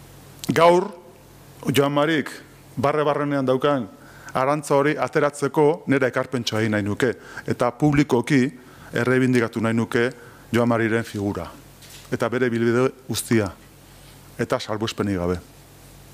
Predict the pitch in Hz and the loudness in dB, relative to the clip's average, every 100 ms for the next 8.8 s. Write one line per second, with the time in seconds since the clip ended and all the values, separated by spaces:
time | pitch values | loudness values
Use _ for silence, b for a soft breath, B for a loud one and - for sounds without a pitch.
0 | - - - - - B B B B B | -20 -20 -20 -20 -20 B B B B B
1 | B B B B - - - - - - | B B B B -20 -20 -20 -20 -20 -20
2 | - - - 151 156 - 196 196 - - | -20 -16 -4 -2 -2 2 2 2 -2 -20
3 | - - - 156 135 120 151 160 160 147 | -20 -8 -2 0 2 2 2 0 0 0
4 | 139 139 135 160 143 - - - - - | 2 0 2 2 2 -4 -18 -20 -20 -20
5 | - - - B B B B B 131 123 | -20 -20 -20 B B B B B -2 2
6 | 127 123 120 113 B - - - - - | 4 2 0 -4 B -20 -20 -20 -20 -20
7 | - - - - - - - - B B | -20 -20 -20 -20 -20 -20 -20 -20 B B
8 | B B 131 160 185 190 180 | B B 2 4 6 4 4